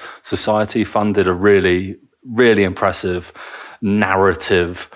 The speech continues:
like, story-driven firework display that was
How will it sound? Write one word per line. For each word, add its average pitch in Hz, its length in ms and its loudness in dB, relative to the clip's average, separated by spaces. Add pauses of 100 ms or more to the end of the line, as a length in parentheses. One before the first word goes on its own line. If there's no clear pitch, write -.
(320)
like, 95 140 -4
story-driven 92 920 2
firework 90 520 0
display 90 560 -4
that 95 200 -6
was 90 360 -4